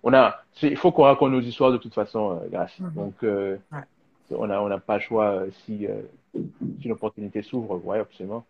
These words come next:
Speaker 1: Pourquoi pas ?
Speaker 2: Mhm.
Speaker 1: Ouais.
Speaker 2: Euh, hier, on a reçu, euh, une personne dont Jonathan Ghana, qui, euh,
Speaker 1: Ouais.
Speaker 2: évolue dans le, ben, qui évolue et qui veut faire évoluer le cinéma congolais.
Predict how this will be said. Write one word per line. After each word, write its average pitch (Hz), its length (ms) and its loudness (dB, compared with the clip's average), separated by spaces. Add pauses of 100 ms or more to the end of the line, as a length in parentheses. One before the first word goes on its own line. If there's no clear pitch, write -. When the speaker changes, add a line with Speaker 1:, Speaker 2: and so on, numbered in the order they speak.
(200)
Speaker 1:
Pourquoi - 160 -16
pas ? 113 140 -8
Speaker 2:
Mhm. 160 120 -8 (880)
Speaker 1:
Ouais. - 140 -8 (220)
Speaker 2:
Euh, 156 260 -10 (100)
hier, 208 340 -2
on 185 80 -6
a 156 100 -4
reçu, 165 640 -10
euh, 143 400 -8 (440)
une 151 260 -10
personne 170 360 -12
dont 156 240 -10
Jonathan 160 540 -10
Ghana, 151 460 -10 (500)
qui, 170 300 -6
euh, 156 200 -2
Speaker 1:
Ouais. - 80 -8 (180)
Speaker 2:
évolue 175 400 -8
dans 151 300 -8
le, 147 580 -6
ben, 143 240 -8
qui - 320 -12
évolue 160 420 -4
et 208 140 -10
qui 170 200 -10
veut 160 180 -8
faire 208 240 -10
évoluer 143 560 -14 (320)
le 143 340 -2
cinéma 151 480 -6
congolais. 147 520 -8